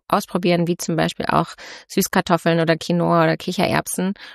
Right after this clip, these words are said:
Und ich kenn auch den einen oder anderen, der das dann wieder lassen musste, weil's eben nicht mehr nachgefragt wird. Deswegen, äh, ich glaub, dieser Satz, den kann man nicht oft genug sagen, dass man das, was man wünscht, auch beim Kaufen dann so unterstützt mit dem Geld.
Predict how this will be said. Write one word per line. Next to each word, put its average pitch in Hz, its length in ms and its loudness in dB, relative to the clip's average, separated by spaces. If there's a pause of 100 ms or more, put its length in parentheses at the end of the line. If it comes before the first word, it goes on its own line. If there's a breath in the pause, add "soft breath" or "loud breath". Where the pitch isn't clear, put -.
(100)
Und 180 280 0
ich - 60 -10
kenn 196 180 4
auch 180 140 4
den 190 160 2
einen 190 180 4
oder 190 100 2
anderen, 190 220 2
der 175 120 4
das - 120 -8
dann 175 100 0
wieder 175 160 2
lassen 185 280 2
musste, 170 260 0
weil's 170 180 0
eben 180 200 2
nicht 196 180 0
mehr 170 160 2
nachgefragt 165 640 0
wird. 185 160 0
Deswegen, 175 540 0
äh, 170 280 0
ich 170 100 -8
glaub, - 160 -2
dieser 170 220 2
Satz, - 340 0 (760 loud breath)
den 185 100 6
kann 180 140 0
man 170 360 2 (300)
nicht 180 280 2
oft - 160 -2
genug 175 320 2
sagen, 151 280 2
dass 160 160 0
man 165 120 2
das, - 200 0
was - 140 -4
man 160 160 2
wünscht, 202 440 4 (200)
auch - 100 -6
beim 170 200 -2
Kaufen 160 340 0
dann 160 320 0 (600 loud breath)
so - 120 -6
unterstützt - 560 -4
mit 160 140 -6
dem 165 80 -4
Geld. - 340 -4